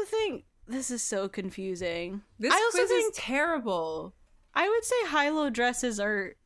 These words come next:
Speaker 1: I guess they are trendy. You're right. I'm
Speaker 2: I
Speaker 1: looking at the photo on the top.
Speaker 2: Okay, I
Speaker 1: But I
Speaker 2: could do so much, a much better job. Just, just saying. We could,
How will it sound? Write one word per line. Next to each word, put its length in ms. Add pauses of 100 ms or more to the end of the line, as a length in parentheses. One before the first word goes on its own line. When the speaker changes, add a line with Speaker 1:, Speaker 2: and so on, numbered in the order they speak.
Speaker 1:
I 80
guess 180
they 140
are 220
trendy. 720 (600)
You're 140
right. 300 (460)
I'm 260
Speaker 2:
I 40
Speaker 1:
looking 260
at 100
the 80
photo 420
on 140
the 80
top. 500 (280)
Speaker 2:
Okay, 260 (120)
I 120
Speaker 1:
But 80
I 80
Speaker 2:
could 100
do 240
so 640
much, 400 (440)
a 80
much 260
better 240
job. 300
Just, 400
just 140
saying. 280
We 180
could, 240